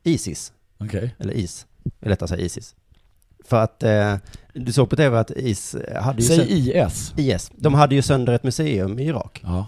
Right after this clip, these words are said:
Speaker 1: De filmade och Aktuellt, eh, inslaget där, det var liksom samma tongångar som när de dödade människor. Det var så här
Speaker 2: Men jag känner också sånt.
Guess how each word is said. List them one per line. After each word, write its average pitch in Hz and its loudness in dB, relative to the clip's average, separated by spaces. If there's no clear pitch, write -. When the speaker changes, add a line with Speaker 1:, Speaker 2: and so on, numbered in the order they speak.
Speaker 1:
De 127 0
filmade 113 -2
och 120 -2
Aktuellt, - -4
eh, 101 -2
inslaget 107 -4
där, 98 -2
det 101 -4
var 104 0
liksom 98 -6
samma 98 -4
tongångar 90 -4
som 92 -8
när 87 -6
de 92 -6
dödade 95 -2
människor. 113 -6
Det 87 -8
var 90 -8
så 95 -10
här - -6
Speaker 2:
Men 143 6
jag 160 6
känner 143 -2
också 147 -4
sånt. 92 -6